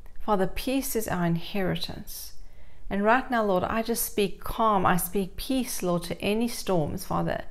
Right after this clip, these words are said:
that are internally going on, Lord. I speak peace to any situations in homes that might be listening. Father, we thank you, Lord,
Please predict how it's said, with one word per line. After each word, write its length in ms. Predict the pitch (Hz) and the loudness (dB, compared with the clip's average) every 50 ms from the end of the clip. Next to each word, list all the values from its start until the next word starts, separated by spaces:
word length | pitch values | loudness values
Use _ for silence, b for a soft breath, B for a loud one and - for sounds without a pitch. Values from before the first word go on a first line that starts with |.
| b b b b b b b b b b b b b b b b b - - - | b b b b b b b b b b b b b b b b b -10 0 2
that 120 | 190 180 | 4 6
are 140 | 175 160 165 | 6 6 4
internally 580 | 175 208 208 202 - 220 214 214 202 202 196 185 | 4 2 2 2 2 2 2 2 2 2 2 2
going 400 | 180 190 170 170 170 165 165 - | 4 4 4 6 4 2 2 0
on, 240 | - - - - - - | -2 -4 -4 -4 -4 -6
Lord. 160 | - - - | -6 -6 -2
I 140 | - - 196 | 0 0 0
speak 360 | 185 - - 226 220 208 - | 0 0 0 0 0 0 -2
peace 300 | - - 269 262 - - | -2 0 0 0 0 0
to 140 | - 208 - | -2 0 2
any 180 | 208 214 220 214 | 2 2 2 2
situations 800 | - - 214 208 - 220 202 196 190 196 196 - 208 208 202 196 | 0 -2 -2 -2 0 2 4 4 4 2 2 2 0 2 2 2
in 120 | 190 185 | 2 0
homes 520 | 180 - - 214 214 208 180 160 165 170 | 0 0 0 2 4 4 4 4 2 2
that 140 | 180 170 - | 0 0 0
might 200 | 180 175 175 170 | 0 0 0 0
be 80 | 170 175 | 0 0
listening. 640 | 170 165 165 - - - - - - - - 208 - - - - - - - - b b b b b b b b - | 2 2 0 0 -2 -4 -6 -8 -8 -8 -8 -8 -8 -10 -10 -10 -12 -12 -10 -10 b b b b b b b b 4
Father, 220 | - 226 214 214 | 6 6 6 6
we 160 | 202 208 202 | 4 2 2
thank 460 | 196 - - - 202 196 185 165 - | 0 0 0 0 0 2 0 0 0
you, 80 | 196 175 | 0 0
Lord, 320 | 170 - - - - - | 0 -2 -2 -4 -6 -6